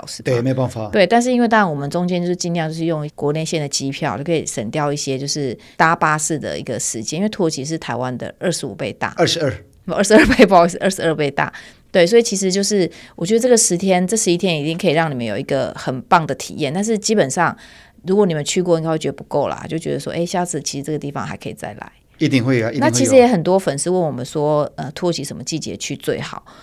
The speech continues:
Speaker 1: 我觉得其实每个季节有不一样的美丽。像我是有冬天的时候去过嘛，下雪。因为也有人问说土耳其会不会下雪？当然会啊，
Speaker 2: 会哦，很冷哦，
Speaker 1: <laughs> 对，对，对。
Speaker 2: 冬天很冷，不错哦。
Speaker 1: 我那时候是冬天的时候去那个卡帕多奇亚，就是热气球那个地方。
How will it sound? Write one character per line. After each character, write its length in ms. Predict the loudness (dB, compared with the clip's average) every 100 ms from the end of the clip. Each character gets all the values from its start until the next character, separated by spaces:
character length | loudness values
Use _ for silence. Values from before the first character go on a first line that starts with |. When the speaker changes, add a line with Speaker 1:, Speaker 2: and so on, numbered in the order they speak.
| -14
Speaker 1:
我 100 | -6
觉 160 | 2 4
得 100 | 4
其 140 | 2
实 80 | 0
每 140 | 0 -2
个 80 |
季 160 | -4 -4
节 120 | -4
有 100 | -4
不 180 | -4 -4
一 40 |
样 180 | -4 -4
的 100 | -8
美 140 | -8 -10 -10
丽。 200 | -10 -12 -16 -20 -20
像 220 | -2 2 4
我 140 | 2
是 220 | -2 -4
有 140 | -2 -2
冬 220 | -2 -2
天 140 | -4
的 60 | -6
时 60 | -6
候 80 | -8
去 260 | -6 -8
过 240 | -6 -8 -8
嘛， 140 | -8
下 280 | -2 -2 -2
雪。 280 | -6 -8 -14 _ -20 _ -8
因 80 | -6
为 80 | -6 2
也 100 | 4
有 80 | 6
人 140 | 4
问 180 | 2 0
说 220 | 0 -2
土 120 | 0
耳 80 | -2
其 80 | -2
会 40 |
不 40 | -4
会 60 |
下 260 | -2 -2 -2
雪？ 200 | -6 -8 2
当 100 | 6
然 240 | 8 10
会 140 | 10
啊， 140 | 10 10
Speaker 2:
会 120 | 8
哦， 20 |
很 60 | 8
冷 100 | 8
哦， 40 |
Speaker 1:
<laughs> 20 |
对， 120 | 8 6
对， 240 | 2 2
对。 0 |
Speaker 2:
冬 180 | 4 4
天 100 | 4
很 120 | 4
冷， 120 | 2
不 60 | 0
错 180 | 2 4
哦。 220 | 4 0 -16 _ -20 -20 -20 -8
Speaker 1:
我 120 | 0
那 100 | 2
时 60 | 4
候 100 | 4
是 220 | 4 0
冬 260 | 6 6 6
天 160 | 2
的 60 | 2
时 80 | 2
候 100 | 0
去 180 | 0 -2
那 100 | -2
个 40 |
卡 140 | -4
帕 80 | -4
多 140 | -4 -4
奇 160 | -4
亚， 60 | -2
就 100 | -2
是 60 |
热 140 | 0 0
气 160 | 0
球 100 | -4
那 100 | -6
个 80 | -8
地 200 | -8 -10
方。 280 | -10 -10